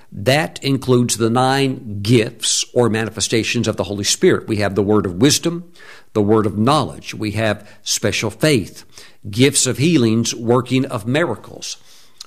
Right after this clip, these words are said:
prophecy, discerning of spirits, tongues, and interpretation of different kinds of tongues. Praise the Lord. So, my friends, we need to be open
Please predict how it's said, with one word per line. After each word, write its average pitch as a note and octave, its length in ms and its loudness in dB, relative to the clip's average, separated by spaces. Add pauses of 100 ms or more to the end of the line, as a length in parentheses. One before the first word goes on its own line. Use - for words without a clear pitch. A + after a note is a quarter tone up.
(120)
prophecy, - 580 -2 (580)
discerning A2+ 480 0
of G#2 120 -4
spirits, - 580 -2 (160)
tongues, G#2+ 560 0 (380)
and A2 180 0
interpretation G#2+ 1040 -2 (320)
of A2 400 -2
different A#2 400 -2
kinds G2 600 -2
of - 140 -14
tongues. G#2 480 -2
Praise A2 420 -4
the G#2+ 100 -2
Lord. A#2+ 280 2
So, B2 80 0
my C3+ 160 -2
friends, E3+ 460 0 (1120)
we C#3 100 4
need E3+ 180 6
to F3+ 60 0
be C3 220 0
open E3+ 520 0